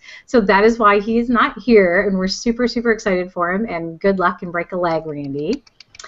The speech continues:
Um, and he'll, yeah, and he'll be back with us next week for our second installment of Blogger Myths, um, but he's busy being famous.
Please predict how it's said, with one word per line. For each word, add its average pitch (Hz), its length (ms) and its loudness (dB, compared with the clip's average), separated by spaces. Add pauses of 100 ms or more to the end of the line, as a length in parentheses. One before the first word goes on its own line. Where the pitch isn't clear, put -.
(200)
Um, 196 260 4
and 202 220 4
he'll, 233 420 4
yeah, 277 260 2
and 214 100 4
he'll 254 180 4
be 277 100 2
back 226 320 2
with 240 140 -6
us 220 280 0
next 202 640 -2
week 175 380 -6
for 180 280 -4
our 170 260 0
second 220 680 -2
installment 185 640 -4
of 160 180 -12
Blogger 180 440 2
Myths, 131 460 -12 (440)
um, 170 360 2 (100)
but 170 460 -2
he's 196 280 -6
busy 170 300 -6
being 156 260 -8
famous. - 600 -16